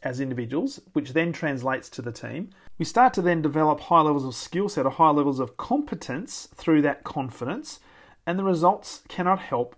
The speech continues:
but flow. Now, does this mean we're gonna get the perfect results every single time and every, every post we,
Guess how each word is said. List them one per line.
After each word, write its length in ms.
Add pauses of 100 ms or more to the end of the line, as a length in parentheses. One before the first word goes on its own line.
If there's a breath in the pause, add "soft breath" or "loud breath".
but 180
flow. 380
Now, 180
does 120
this 220
mean 120
we're 100
gonna 180
get 160
the 60
perfect 360
results 400
every 180
single 300
time 300
and 100
every, 320
every 320
post 480
we, 260